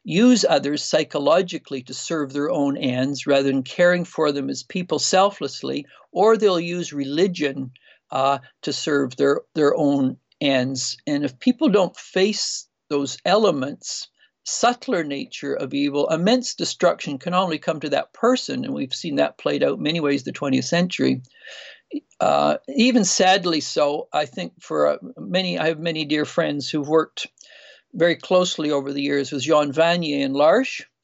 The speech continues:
and some of those tragic stories, a very dear person who has served and helped many, and yet this other element, this darker side, and the implications of that. And of course, his spiritual director suffered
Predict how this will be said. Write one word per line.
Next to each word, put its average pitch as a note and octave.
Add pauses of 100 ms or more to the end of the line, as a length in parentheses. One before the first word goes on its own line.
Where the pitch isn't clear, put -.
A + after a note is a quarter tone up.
(380)
and E3
some G3+
of F#3
those G3
tragic C#3+
stories, C#3
a F3
very F3+
dear F#3+
person E3
who E3
has E3
served F#3+
and E3
helped E3
many, F3
and D#3+
yet E3
this E3
other E3+
element, F3+
this D3
darker G3
side, A#3+ (580)
and D3+
the D3+
implications C3+ (100)
of B2+
that. D3
And C3+
of C3
course, C3
his G3
spiritual C#3
director C3+
suffered C3+